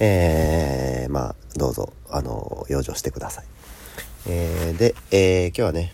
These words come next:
レター紹介したいと思います。レターが、えーと、みぞさんですね。あ、いつもありがとうございます。えー、「こんにちは、みぞです。」あ、どうもこんにちは。えー、「ジグザグさん、コロナ療養お疲れ様でした。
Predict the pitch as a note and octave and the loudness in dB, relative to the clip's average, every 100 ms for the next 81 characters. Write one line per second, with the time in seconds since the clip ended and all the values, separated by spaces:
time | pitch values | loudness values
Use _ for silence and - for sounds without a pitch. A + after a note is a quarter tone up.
0 | - A2 E2 C#2 - C#2+ - C#2 - C2+ | -4 -2 0 -2 -4 -6 -6 -6 -6 -8
1 | B1+ - A1 G#1 G1+ G#1 - - - - | -8 -10 -10 -10 -10 -10 -8 -8 -8 -12
2 | - - - - A2 - - - - - | -20 -20 -20 -18 -16 -16 -14 -14 -12 -14
3 | - C#2+ - - - - - - - - | -10 -10 -10 -10 -4 -4 -4 -8 -16 -18
4 | - - - - - - - - G#2 G2 | -18 -20 -20 -20 -20 -20 -18 0 4 4
5 | F2 E2 E2 E2 D#2+ A#2 C#3+ E2+ B1+ B1 | 2 2 2 2 2 4 4 4 0 -2
6 | - G2 G#2 - - - F2 D#2 F#2 E2 | 0 0 0 0 -2 0 0 2 4 4
7 | D#2 E2 F#2 G2+ - - - - - G2+ | 2 2 2 2 -2 -6 -16 -12 0 4
8 | F#2 F2 A2 A2 G#2+ - A2 - E2+ E2+ | 4 4 6 6 4 4 4 4 2 2
9 | - - - - D2+ C#2+ C2+ C#2 C#2 B1+ | 0 -4 -8 -2 0 2 0 0 -2 -2
10 | A#1 - - - - - F2+ F2+ F2 G2 | -4 -6 -10 -20 -14 -2 2 2 4 2
11 | F#2+ F#2+ F#2 A2 A#2 - G2+ G2 F2+ - | 4 4 2 2 2 2 2 4 2 2
12 | F2+ D#2+ C#2 A#1+ - - - - - A#1+ | 2 2 2 0 -4 -6 -4 -4 -4 -4
13 | - - | -4 -6